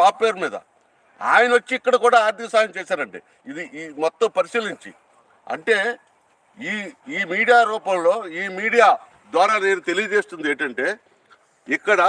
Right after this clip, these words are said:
భగవంతుడు ఇచ్చిన రెండు చేతులతో దండం పెట్టు, ఆకలితో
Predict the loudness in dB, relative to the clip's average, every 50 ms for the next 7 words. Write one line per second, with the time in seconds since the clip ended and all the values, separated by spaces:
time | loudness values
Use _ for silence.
0 | 2 0 -4 -2 -2 0 0 2 2 2 0 0 -4 -6 -6 -8 -4 0 0 2
1 | 2 2 0 -2 -4 -6 -4 -4 -4 -4 -4 -6 -2 -2 -2 0 2 0 0 2
2 | 0 0 0 -2 -6 -4 -4 -4 -4 -4 -6 -10 _ _ _ _ _ _ _ _
3 | _ 2 4 4 4 4 2 -6 -2 0 0